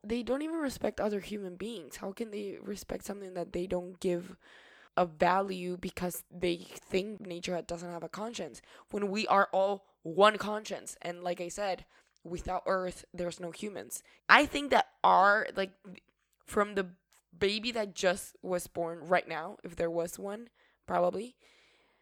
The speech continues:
till the oldest person that is alive, like, every single human that is alive right now in this planet Earth, in my opinion is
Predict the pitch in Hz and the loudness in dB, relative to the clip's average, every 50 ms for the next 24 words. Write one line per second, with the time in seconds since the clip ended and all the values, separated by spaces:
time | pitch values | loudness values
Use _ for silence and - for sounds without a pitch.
0 | _ _ _ - - - 220 214 214 214 214 180 - - - 190 214 220 - _ | _ _ _ -6 0 4 6 6 6 6 4 2 -2 -4 -8 -8 -8 -8 -4 _
1 | - 226 220 233 247 277 269 226 269 277 - - - - 214 214 214 - 214 208 | 10 12 12 12 12 8 4 2 2 0 0 0 0 0 2 2 0 -2 -6 -6
2 | 190 180 175 175 - 180 170 170 170 170 180 170 127 107 104 101 - - - - | -4 -4 -4 -4 -6 -6 -4 0 2 4 4 4 4 2 0 -2 -8 -14 -10 -8
3 | - - - _ - 202 214 233 226 277 269 233 - 247 226 220 220 226 - - | -8 -8 -8 _ 6 8 8 8 8 4 -2 -2 -2 -4 -4 -2 -2 -2 -2 -4
4 | - 208 202 202 208 202 190 190 185 175 175 - - 180 175 175 175 170 165 165 | -6 -4 -4 -4 -4 -6 -4 -2 0 -2 -2 -2 -6 -8 -6 -2 0 2 2 4
5 | 180 185 190 - - 165 165 165 175 180 190 202 - 127 - 196 196 196 196 185 | 2 2 0 0 0 0 2 4 4 4 4 2 0 -6 -8 -6 -6 -4 -6 -6
6 | - - 170 170 170 170 165 165 175 185 - - - - _ - - 190 185 185 | -8 -10 -14 -14 -14 -12 -8 -8 -8 -8 -8 -12 -14 -16 _ -8 -6 -4 -4 -4
7 | - - 170 180 202 - - - _ - - 214 214 208 208 214 254 285 285 262 | -2 -2 -2 -2 -4 -6 -8 -14 _ -10 -8 0 8 10 12 12 12 12 8 4
8 | - 214 202 190 190 180 175 170 170 175 165 156 165 170 - - - | 4 2 0 0 0 -4 -4 -2 -2 -2 -2 -4 -4 -8 -10 -14 -16